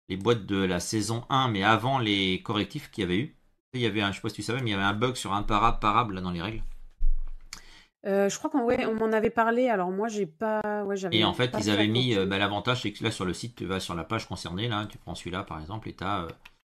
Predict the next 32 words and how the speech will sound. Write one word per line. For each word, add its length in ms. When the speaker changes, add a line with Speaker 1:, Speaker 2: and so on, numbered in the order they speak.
Speaker 1:
euh, 80
je 120
pense, 260
hein, 100
j'ai 140
pas 240
été 140
voir 200
le 80
détail, 340
mais, 240
euh, 80
il 60
y 20
a 40
de 40
grandes 220
chances 260
que, 120
voilà, 420
t'as 140
les, 340
les, 340
les 140
ratas, 580
les 180
règles 300
en 80
français, 540
voilà. 280
Donc, 220
euh, 280